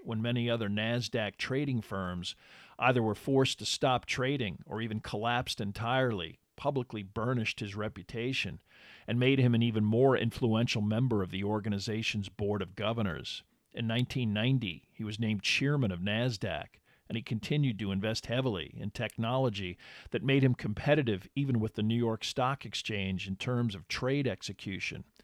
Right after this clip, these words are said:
He also implemented the process of paying smaller brokerage firms a few cents per share to earmark their orders to him,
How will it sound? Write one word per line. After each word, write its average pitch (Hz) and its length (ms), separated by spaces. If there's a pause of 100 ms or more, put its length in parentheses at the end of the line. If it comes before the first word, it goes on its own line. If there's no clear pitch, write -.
(460)
He 131 140
also 143 360
implemented 120 600
the 110 60
process 123 560
of 107 140
paying 120 260
smaller 127 560
brokerage 110 540
firms 104 460 (340)
a - 80
few 147 260
cents 135 320
per - 180
share 135 680
to - 160
earmark 131 440
their 110 160
orders 113 340
to 107 100
him, 120 440